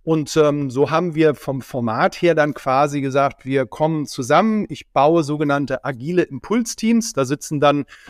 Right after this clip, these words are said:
muss ich so vorstellen, um einen runden Tisch sitzen Forscherinnen und Forscher,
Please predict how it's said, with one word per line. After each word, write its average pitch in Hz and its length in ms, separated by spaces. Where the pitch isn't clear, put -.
muss 131 140
ich 127 140
so 156 100
vorstellen, 156 540
um 165 180
einen 143 220
runden 143 260
Tisch - 340
sitzen 147 300
Forscherinnen 156 480
und 127 140
Forscher, 190 460